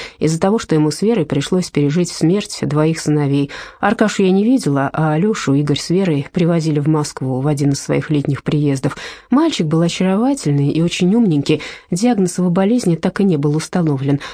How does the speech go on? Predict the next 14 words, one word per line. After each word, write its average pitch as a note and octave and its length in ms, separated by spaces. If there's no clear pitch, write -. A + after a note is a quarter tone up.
он F#3+ 200
слабел E3+ 380
с - 80
каждым C#3 320
днем, C3+ 380
а D#3+ 100
перед D#3+ 220
смертью C#3+ 400
сказал: D3 440
«Мама, F#3+ 340
я E3+ 240
ухожу D#3 320
от F3 180
вас». - 300